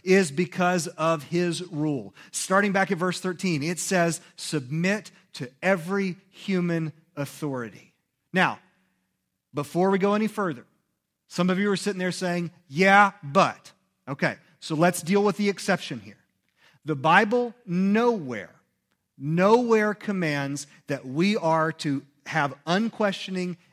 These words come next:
absolute submission to any human authority, whether that is in our government, our workplace, our church, or our home, okay? This is not an absolute, unquestioning submission.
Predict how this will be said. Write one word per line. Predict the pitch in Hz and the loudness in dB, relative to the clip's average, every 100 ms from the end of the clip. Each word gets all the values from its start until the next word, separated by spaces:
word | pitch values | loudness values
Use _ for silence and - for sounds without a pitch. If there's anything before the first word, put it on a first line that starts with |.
| - | -6
absolute | 147 175 185 - 208 185 185 | 2 2 2 -2 -2 -2 -4
submission | - 160 160 - 151 | -8 -4 -4 -4 -8
to | 147 - - | -8 -14 -4
any | 160 185 185 196 | -2 0 -2 -6
human | - 185 170 156 | -4 -2 0 -2
authority, | 143 139 117 95 _ _ _ - | -4 -8 -8 -10 _ _ _ -14
whether | - 151 156 | -4 0 2
that | 156 | 2
is | 151 147 | 2 -2
in | 143 | -4
our | 123 | -4
government, | 139 156 196 214 196 _ _ | 0 0 0 -4 -6 _ _
our | 127 131 | -6 -4
workplace, | 127 160 196 - 180 180 175 - _ 123 | 0 0 0 -2 0 0 -4 -10 _ -12
our | 120 | -12
church, | - - 175 175 - - _ | -10 -6 -6 -6 -12 -20 _
or | - 139 | -6 -2
our | 135 | -2
home, | 123 139 104 - _ _ _ _ | -6 -10 -12 -16 _ _ _ _
okay? | 113 127 143 - _ _ | -10 -8 -8 -12 _ _
This | 156 156 - | -4 -2 0
is | 175 214 220 | 4 4 4
not | 208 202 180 | 0 0 0
an | 160 131 - | -2 -8 -4
absolute, | 139 180 196 - 196 175 165 - | 2 2 2 -4 2 2 0 -4
unquestioning | 165 175 180 - 185 - 160 143 135 | -2 0 -2 -2 -4 -4 -6 -6 -6
submission. | - 139 143 139 | -10 -8 -8 -8